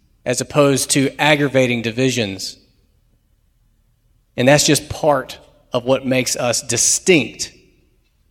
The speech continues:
as Christians in this world and why we are here. And the distinction is on purpose, and the distinction is valuable because you are the salt of the earth. But that image doesn't capture everything. He has an additional one.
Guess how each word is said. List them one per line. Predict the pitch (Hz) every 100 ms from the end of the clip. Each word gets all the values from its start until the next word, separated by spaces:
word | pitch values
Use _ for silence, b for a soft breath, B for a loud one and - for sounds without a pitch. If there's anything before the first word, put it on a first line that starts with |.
| _ _ -
as | 123
Christians | - 165 147 - 123 107 107 - _ -
in | 135 135
this | 123 123
world | 127 117 98 - - -
and | 113 113
why | 127 127
we | 123 113
are |
here. | 104 131 107 90 _ _ _ _ _ -
And | 120
the | 123
distinction | 120 - 180 185 156
is | 139
on | 131 113
purpose, | - 180 175 170 - - _ _ -
and | 120
the |
distinction | 113 - 139 135
is | 117 104
valuable | 120 120 117 110 95 - _ _ _ _ _ -
because | 131 110 117
you | 127 135 135
are | 123 113 107 - - _ _ _ -
the | 120
salt | - - 151 143 - -
of | 131 117
the | 117
earth. | 113 92 - _ _ - B B B B _ _ -
But | 127
that | 190
image | 202 196 160
doesn't | 160 160 151
capture | 165 160 165
everything. | 165 170 156 143 127 131
He | 135
has | 147
an | 135
additional | 117 160 - 139 113
one. | 104 107